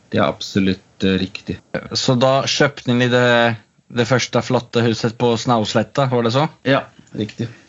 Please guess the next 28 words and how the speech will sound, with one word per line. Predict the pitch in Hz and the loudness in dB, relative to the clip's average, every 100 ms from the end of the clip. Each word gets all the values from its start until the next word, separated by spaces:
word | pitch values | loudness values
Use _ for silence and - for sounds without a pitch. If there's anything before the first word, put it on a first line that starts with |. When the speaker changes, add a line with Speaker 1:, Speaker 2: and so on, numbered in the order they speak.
| _ _ | _ _
Speaker 2:
Eh, | 113 113 | -2 -2
og | 117 120 | 0 2
det | 117 110 | 2 2
var | 110 | 0
i | 110 | 0
to | 117 110 | -2 0
tusen | 110 113 110 | 0 0 0
sytten? | 113 98 87 - _ _ - | 0 -2 -6 -10 _ _ -4
Speaker 1:
Ja. | 120 110 _ - - _ | -2 -2 _ -20 -20 _
Speaker 2:
Hvor | 110 113 | 0 0
stort | - 107 - | 2 0 0
er | 107 | 2
det? | 113 113 | 4 4
Hva | 110 101 | 2 2
er | 101 | 0
det | 101 | 0
for | |
type | 110 101 101 | -2 0 0
av | 98 98 95 95 - _ _ | -2 -2 -6 -8 -18 _ _
bygg? | 113 175 - _ _ - | -2 -2 -12 _ _ -4
Speaker 1:
Det | 131 131 151 180 170 | -2 2 2 2 2
var | 156 170 170 | 0 0 0
litt | 165 165 | -2 -2
interessant | 147 151 156 156 - | 0 0 0 0 -2
bygg. | 165 160 | -4 0
Det | 151 131 | -2 0
var, | 120 147 160 | 0 2 0
eh, | 151 151 151 | 0 0 -2